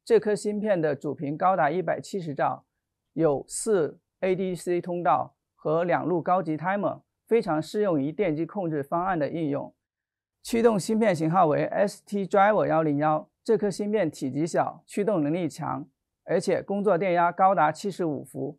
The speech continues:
非常适用于锂电池的方案。功率器件型号为S T L二二零N六F七，是低电压大电流的F七系列mos管。接下来请看控制板。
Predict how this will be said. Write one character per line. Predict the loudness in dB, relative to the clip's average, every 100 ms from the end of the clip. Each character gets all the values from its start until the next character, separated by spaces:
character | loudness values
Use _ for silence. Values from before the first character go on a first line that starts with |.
| _
非 | 0 2
常 | 2 -2
适 | -2 -2
用 | 0 0
于 | 0
锂 | -2
电 | -2 -2
池 | -2 -6
的 | -6 -4
方 | -4 -4
案。 | -6 -12 _ _ _ _ _ _ _ _
功 | 0 2
率 | 2
器 | 0 0
件 | 0 0
型 | 0
号 | 2 2
为 | 2 -2 -6 _ 0
S | 0 0
T | -4 -2
L | 4 6 6
二 | 4 4 4 4
二 |
零 | 2 -2 -6 -6
N | -6 0
六 | 0
F | 2 -2 -6
七， | -6 -4 -4 -10 _ _ _ _
是 | -8 -2 0 -2 -6 -4
低 | -2
电 | 2 2
压 | 4 2
大 | 4 2
电 | 2 0
流 | 0
的 | -2
F | 0 -2 -2
七 | -6 -8
系 | -6 -4 -2
列 | 0
mos | 0 -4 -6 -6
管。 | -6 -8 _ _ _ _ _ _ -6
接 | -2
下 | 2 4
来 | 4 0 -6
请 | -8 -8
看 | -2 0 0 -4 _ _ _
控 | -6
制 | -4 -4
板。 | -8